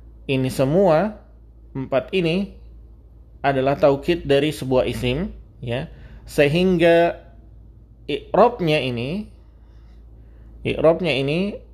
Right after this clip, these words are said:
mengikuti yang ditegaskan. Kalau yang ditegaskan tersebut rofa, maka dia dibaca rofa. Kalau yang ditegaskan tersebut nasab, maka dia dibaca nasab. Kalau yang ditegaskan tersebut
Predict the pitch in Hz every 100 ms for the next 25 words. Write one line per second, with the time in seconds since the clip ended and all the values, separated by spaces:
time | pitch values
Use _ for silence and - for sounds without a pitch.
0 | - 143 139 131 110 143 156 160 165 160
1 | 160 - - - - 127 135 139 131 139
2 | 139 - - 117 110 131 123 123 107 113
3 | - 110 104 - - - - 131 165 160
4 | 143 139 123 135 - 135 135 - 127 120
5 | 131 156 220 226 - - - - - -
6 | 131 127 117 107 101 98 95 104 135 139
7 | 147 - - - 139 131 123 123 113 120
8 | 127 117 - 120 110 107 143 156 165 151
9 | 120 107 107 104 98 104 120 135 143 139
10 | 117 107 107 104 107 104 117 107 107 113
11 | 104 -